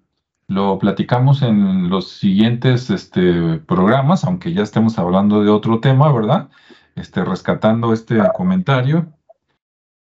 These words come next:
Y, este, bien, ¿qué les iba a decir? Ah, sí. Lo que voy a comentar ahorita no estaba preparado ni planteado, ni siquiera lo tenía en el radar la conexión, pero ahorita mientras escuchaba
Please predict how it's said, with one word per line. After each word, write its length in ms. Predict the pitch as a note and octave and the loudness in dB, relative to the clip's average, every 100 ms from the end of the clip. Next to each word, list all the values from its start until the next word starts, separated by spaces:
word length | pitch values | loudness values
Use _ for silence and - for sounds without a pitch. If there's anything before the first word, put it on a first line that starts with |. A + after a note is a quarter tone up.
| _ | _
Y, 600 | G2 F#2+ F#2+ F#2 F#2 F#2 | -2 2 2 2 2 0
este, 760 | F#2+ - - F#2 F2 F2 E2 - _ _ _ _ - | -4 -4 0 2 2 2 -2 -6 _ _ _ _ -4
bien, 400 | G3+ G#2+ G#2 G2+ | 2 2 2 0
¿qué 140 | A#2+ | 0
les 200 | B2 B2 | -2 2
iba 140 | C3 | 2
a 40 | C3 | 2
decir? 420 | G#2 - C#3 D3 | 0 0 0 2
Ah, 120 | A2 A2+ | -2 0
sí. 260 | G2+ F2 - - - | 0 -2 -6 -20 -10
Lo 140 | - G#2+ | -4 -2
que 80 | D3 | 0
voy 160 | F3 | 0
a 100 | A#3 | 0
comentar 380 | A3 D#3 C3+ E3 | 0 0 0 0
ahorita 560 | F3 E3+ D#3+ F3 F3+ E3+ | 0 0 -2 -2 -4 -6
no 160 | B2+ C#3+ | -4 -4
estaba 520 | C#3+ C#3 C#3 C3+ C3 _ _ | -2 0 0 0 -6 _ _
preparado 600 | G2+ - G#2+ A2 B2 C3 | -8 -2 -4 -2 -2 0
ni 140 | A#2 | -2
planteado, 640 | F2 F#2+ F#2 F2+ B2 B2 B2+ | -2 -2 -2 0 -2 0 0
ni 120 | A2+ | -2
siquiera 340 | - - A2+ B2 | -4 -2 0 0
lo 140 | A2+ | -4
tenía 240 | F#2+ G2 | -2 0
en 80 | A2 | 0
el 160 | A#2 A2 | 0 -2
radar 320 | F#2 F2+ G2 | 0 0 0
la 140 | A2+ A2+ | -2 -4
conexión, 640 | F2 F2 E2 - B2 B2+ | -2 -2 -4 -2 0 0
pero 140 | A#2+ | 0
ahorita 280 | G2 A2 C3 | 0 0 0
mientras 320 | B2 G#2+ G2+ | 0 -2 -4
escuchaba 680 | F#2+ - G2+ - A2+ A#2+ A2+ | -6 -6 -4 0 2 0 -2